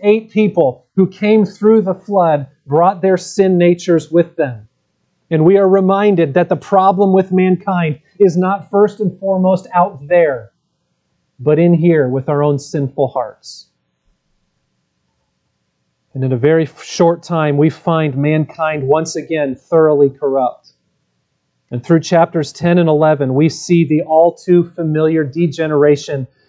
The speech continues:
of mankind once again, culminating in Babel, which is set up as a, as a symbol now from here on out, as a symbol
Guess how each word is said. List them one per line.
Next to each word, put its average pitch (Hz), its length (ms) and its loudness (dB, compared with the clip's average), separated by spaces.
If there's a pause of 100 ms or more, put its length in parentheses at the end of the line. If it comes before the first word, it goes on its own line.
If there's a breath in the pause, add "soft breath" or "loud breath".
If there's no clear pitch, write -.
(160)
of 151 160 0
mankind 151 720 -2
once 156 300 -2
again, 139 520 -4 (200)
culminating 175 920 0 (160)
in 165 560 -2 (320)
Babel, 139 600 0 (1120)
which 156 240 -2
is 147 180 -4
set 180 480 0
up 156 340 2
as 156 360 0
a, 147 340 0 (320)
as 160 180 -2
a 156 100 2
symbol 170 720 0
now 139 320 -2
from 160 280 -2
here 190 300 2
on 180 240 0
out, 165 400 0
as 156 320 2 (160)
a 170 80 2
symbol 170 840 -2